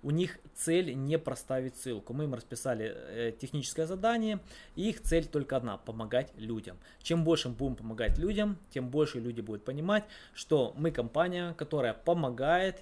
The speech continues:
и какая-то часть, э, клиентов непосредственно, которые увидят нашу рекламу, они где-то могут заказать нашу услугу. Это и называется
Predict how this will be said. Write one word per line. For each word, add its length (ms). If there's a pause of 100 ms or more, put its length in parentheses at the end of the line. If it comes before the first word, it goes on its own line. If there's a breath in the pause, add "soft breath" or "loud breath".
и 340 (140)
какая-то 480
часть, 500 (380 loud breath)
э, 220
клиентов 560
непосредственно, 420
которые 300
увидят 180
нашу 220
рекламу, 380
они 180
где-то 380
могут 360
заказать 440
нашу 260
услугу. 520
Это 240
и 80
называется 560